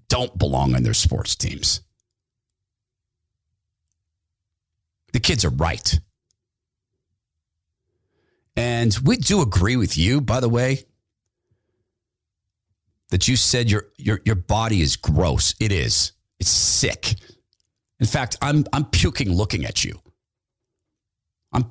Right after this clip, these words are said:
I'm, I'm swallowing puke looking at you. You make me sick. But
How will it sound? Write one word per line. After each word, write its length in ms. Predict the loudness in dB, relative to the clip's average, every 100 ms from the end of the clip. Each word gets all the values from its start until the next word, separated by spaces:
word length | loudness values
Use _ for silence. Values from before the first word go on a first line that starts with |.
| -2
I'm, 180 | -2 0
I'm 80 | 0
swallowing 580 | 2 2 2 4 2 0
puke 580 | 0 0 -2 -4 -6 -6 -8 _ _ _ _
looking 380 | -2 -2 0 -2
at 220 | -2 -4
you. 180 | -4 -8 -16 _ _ _ _ 0
You 100 | 0
make 200 | 0 0
me 80 |
sick. 640 | 0 0 0 -2 -4 -8 -10 -14 _ _ _ _ _ _ _ _ _ _ _ _ _ _ _ _ _ _ _ _ _ _ _ _ _ _ _ _ _ _ _ _ _ _ _ -20 -14 -6
But 300 | -6 -6